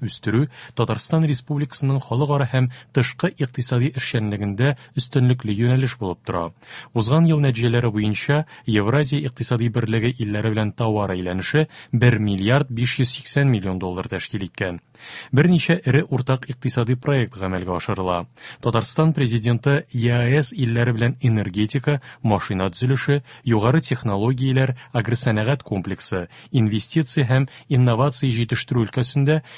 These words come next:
һәм башка юнәлешләрдә үзара файдалы элемтәләрне киңәйтү перспективаларын билгеләде. Шулай ук Татарстан Евразия киңлегендә логистик инфраструктурасын үстерү проектларында актив катнаша.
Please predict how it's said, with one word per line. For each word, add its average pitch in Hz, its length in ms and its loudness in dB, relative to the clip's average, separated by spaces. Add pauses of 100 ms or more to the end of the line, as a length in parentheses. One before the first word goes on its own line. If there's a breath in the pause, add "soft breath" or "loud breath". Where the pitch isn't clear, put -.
(100)
һәм 117 180 2
башка 117 300 0
юнәлешләрдә 127 720 2
үзара 143 320 0
файдалы 117 460 -2
элемтәләрне 113 600 0
киңәйтү 113 460 -2
перспективаларын 98 840 -6
билгеләде. 95 560 -6 (240 loud breath)
Шулай 135 320 2
ук 180 100 -4
Татарстан 131 540 0
Евразия 135 500 0
киңлегендә 117 580 0
логистик 123 600 -2
инфраструктурасын 127 920 -2
үстерү 135 360 -2
проектларында 101 680 -4
актив 123 420 -4
катнаша. 95 600 -4